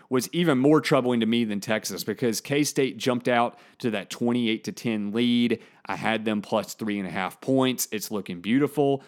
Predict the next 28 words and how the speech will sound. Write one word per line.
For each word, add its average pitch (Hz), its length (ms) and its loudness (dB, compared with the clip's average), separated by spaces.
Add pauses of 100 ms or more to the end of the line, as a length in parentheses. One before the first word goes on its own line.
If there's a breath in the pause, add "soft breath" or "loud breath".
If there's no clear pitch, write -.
(140 soft breath)
But 113 180 -2
in 160 160 2
the 156 60 2
process, 139 720 0
think 156 320 -2
about 101 240 -2
this. 85 340 -6 (220 soft breath)
They 135 100 0
got 147 160 2
an 127 140 -4
eighteen 151 400 0
point 127 260 -2
lead, 143 380 2
and 120 200 0
during 151 300 4
that 165 140 0
whole 151 160 4
process, 120 640 0 (320 soft breath)
they 120 120 4
lost 113 380 0
two 170 180 4
quarterbacks 165 580 2
to 175 60 0
injury, 107 540 -2 (220 soft breath)
they 107 120 0
had 98 240 -2
two 190 240 2
turnovers, 120 680 2